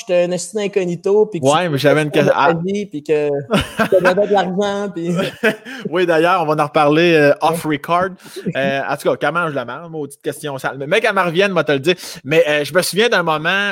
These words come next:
Speaker 2: où, euh, tu sais, moi, je fais des chroniques à Salut
Speaker 1: Salut
Speaker 2: Bonjour,
Speaker 1: Bonjour.
Speaker 2: puis la, la semaine de relâche, l'an passé, euh, bon, je fais mes petites affaires, c'est, c'est bien funné, puis, euh, avec, avec mon beau Gino, puis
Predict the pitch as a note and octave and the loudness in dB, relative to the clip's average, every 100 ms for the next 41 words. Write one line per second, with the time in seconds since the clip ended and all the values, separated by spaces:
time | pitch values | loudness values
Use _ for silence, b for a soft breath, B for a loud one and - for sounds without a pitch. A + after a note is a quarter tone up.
0 | - E3+ E3 C#3+ F3+ E3+ F3+ D3+ C#3 C#3 | -4 -2 0 0 -4 -4 -6 -6 -4 -4
1 | D3+ F3 - B2+ C3+ C#3 C#3 D#3 E3 E3 | -4 -8 -8 -8 -4 -2 0 0 4 4
2 | F3+ F#3+ E3+ F3 D3 C#3+ C#3 C3 C#3 - | 4 2 -2 -2 -2 0 0 0 -2 -2
3 | F#3 F3+ D#3+ D3 D#3+ G3 - D3+ D3 D3+ | -2 2 2 4 4 2 0 0 0 2
4 | C#3+ B2+ - F3+ F#3 b b b b - | 2 2 -2 -6 -8 b b b b -8
5 | A#2+ B2 A#2+ A#2 A#2 A#2 A#2 C#3 C#3 D#3+ | -4 -2 -2 -4 -6 -6 -4 -2 -2 -4
6 | D3 - C3+ B2+ - D#3 D#3+ D3 C3+ C#3+ | -6 -6 -4 -4 0 0 0 -2 -4 -2
7 | C3+ D3+ D3+ C#3 B2+ D3 C#3+ B2+ A#2+ G2 | 0 0 0 -2 0 -6 -6 -6 -6 -6
8 | F2+ B2 A#2+ A2+ B2+ C3+ B2+ C3+ C3+ C3 | -6 -6 -6 -8 -8 -6 -6 -6 -8 -8
9 | C#3 F3+ G#3+ D3 C3 | -4 -2 -2 -4 -6